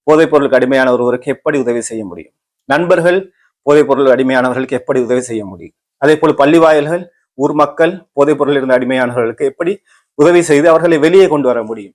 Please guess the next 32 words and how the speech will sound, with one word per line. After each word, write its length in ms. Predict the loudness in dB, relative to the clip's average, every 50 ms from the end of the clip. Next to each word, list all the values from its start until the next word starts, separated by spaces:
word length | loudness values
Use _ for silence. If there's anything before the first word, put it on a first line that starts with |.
| _ _
என்பதனை 340 | -16 -8 -6 -4 -4 -4 -4 -4
நாங்கள் 300 | -2 -4 -4 -4 -4 -8
இன்ஷா 220 | -8 -6 -2 0
அல்லாஹ் 220 | 0 0 0 0 -2
எதிர்காலங்களில் 580 | 0 2 2 2 2 0 -4 -8 -12 -14 _ -14
பேசுவோம். 380 | -14 -12 -10 -8 -8 -8 -8 _ _ _ _ _ _ _ -2
எனவே 140 | 0 2 4
இது 140 | 4 4 2 2
மிக 180 | 0 -2 -4 -4 -6 -4
தெளிவாக 480 | -2 0 0 2 2 4 2 2 2 0 0 0
ஒரு, 160 | 0 0 -2 -4 -4
ஒரு, 160 | -4 -2 0 -2
ஒரு 120 | -2 -2
விஷயத்தை 340 | -6 -8 -6 -6 -6 -6 -6
எங்களுக்கு 300 | -8 -6 -8 -8 -8 -10
சொல்கின்றது. 440 | -10 -10 -10 -10 -10 -10 -8 -4 -4 -4 _ 0
போதைப் 360 | 2 4 4 4 2 0 -2
பொருள் 160 | -4 -4 -4
என்பது 400 | -4 -6 -6 -10 -8 -4 0 2 2 2 0 _ _ _ _ _ _ _ _ _ _ _ _ -4
ஒரு 120 | -2 -2 0
பிரச்சனை 400 | 2 2 2 2 2 2 2 2 0
தான், 240 | 0 -4 -6 -6 -8 -4
ஆனால் 300 | -4 -2 0 0 0 2
வெளிவர 320 | 0 0 2 2 2 2 2
முடியாத 300 | 0 0 0 2 2 2 2
பிரச்சனை 400 | -2 -6 -6 -6 -8 -10 -8 -8
அல்ல, 200 | -8 -6 -4 -4 -4 -6 -6 _ _ -12
அதுக்கான 380 | -12 -10 -6 -6 -6 -6 -4 -2
தாராளமான 520 | 0 2 2 2 2 0 0 -2 -4 -2
வாய்ப்புகள் 520 | 0 0 0 0 0 -4 -8 -10 -10 -8 -8
காணப்படுகின்றன. 600 | -10 -10 -10 -12 -16 -18 -18 -16 -14 -10 -8 -8 -8 -8 _ _ _ _ _ _ -2
எனவே 180 | 0 2 4